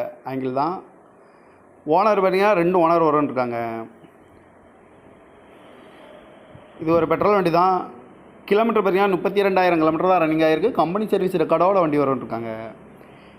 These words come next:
இதுக்கு இன்சூரன்ஸ் பார்த்தீங்கன்னா, இருபத்தாறு மூணு ரெண்டாயிரத்தி இருபத்தி ஆறு வரைக்கும் இன்சூரன்ஸ் எடுத்து வச்சுருக்காங்க. தேர்ட் பார்ட்டிக்கு தான் எடுத்து வச்சுருக்காங்க.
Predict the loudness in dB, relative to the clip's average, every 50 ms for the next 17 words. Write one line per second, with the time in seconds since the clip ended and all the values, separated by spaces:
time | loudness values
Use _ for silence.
0 | -16 -8 -6 -4 -2 -2 -2 -2 0 -2 -2 -2 -2 -2 -2 0 0 0 0 0
1 | 2 2 0 0 0 0 0 0 0 0 0 0 0 0 0 0 0 0 0 0
2 | 0 0 0 0 0 0 0 0 -2 -4 -2 0 0 0 2 2 0 0 -2 -2
3 | -2 0 0 0 0 0 0 -2 -2 -4 -4 -6 -4 -4 -4 -4 -6 -4 -6 -8
4 | -6 -4 -4 -4 -4 -4 -4 -2 0 0 0 0 0 -4 -6 -6 -6 -4 -4 -4
5 | -4 -4 -8 -10 -10 -8 -10 -10 -8 -8 -10